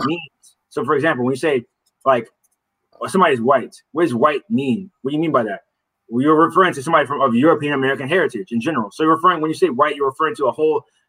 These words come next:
history and line of thought connected to a European American heritage,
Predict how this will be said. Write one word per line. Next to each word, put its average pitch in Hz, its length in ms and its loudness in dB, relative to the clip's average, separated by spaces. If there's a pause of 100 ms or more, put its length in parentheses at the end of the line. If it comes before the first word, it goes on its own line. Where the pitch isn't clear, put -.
history 202 520 4
and 139 160 2
line 170 320 4
of 131 140 -8
thought 160 280 2 (360)
connected 165 380 -2
to 156 120 0
a 139 80 2
European 156 340 -2
American 139 300 -10
heritage, 139 400 -6